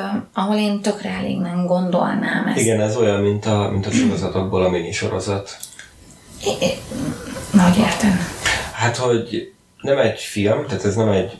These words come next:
Speaker 2: mondjuk egy film, ahol a film mondjuk a kétszáz, kétszázötven oldalas könyv,
Speaker 1: Igen.
Speaker 2: meg nem is egy ilyen vészhelyzet típusú sorozat, ahol így
Speaker 1: Ami a Dűne.
Speaker 2: hét, nyolc, kilenc, tíz kötet, ami a Dűne, hanem hogy egy ilyen hosszabb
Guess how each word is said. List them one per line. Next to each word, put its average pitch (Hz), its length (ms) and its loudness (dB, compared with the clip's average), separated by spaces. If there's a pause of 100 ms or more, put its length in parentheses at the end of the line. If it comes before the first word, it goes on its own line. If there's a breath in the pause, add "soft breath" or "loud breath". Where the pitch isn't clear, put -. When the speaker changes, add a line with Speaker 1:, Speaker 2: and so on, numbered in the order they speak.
Speaker 2:
mondjuk 95 240 0
egy 92 140 -2
film, 113 360 0
ahol 95 160 2
a 87 80 0
film 101 240 2
mondjuk 90 280 0
a - 80 -8
kétszáz, 92 640 -2 (120)
kétszázötven 101 560 0
oldalas 107 480 2
könyv, 131 460 0
Speaker 1:
Igen. 247 500 0
Speaker 2:
meg 98 140 2
nem 107 160 2
is 95 180 -2
egy 87 460 0
ilyen 90 520 0
vészhelyzet 92 920 0
típusú 110 440 -2
sorozat, 120 640 -2
ahol 90 320 0
így 87 300 -2 (180)
Speaker 1:
Ami 175 140 0
a 160 100 4
Dűne. 165 320 0
Speaker 2:
hét, 110 220 0
nyolc, 98 360 2
kilenc, 92 380 0
tíz 98 320 0
kötet, 147 380 0
ami 92 200 -2
a 87 140 -2
Dűne, 120 440 0 (320 loud breath)
hanem 151 360 2
hogy 151 180 2
egy 143 220 2
ilyen 143 260 2 (240 loud breath)
hosszabb - 420 0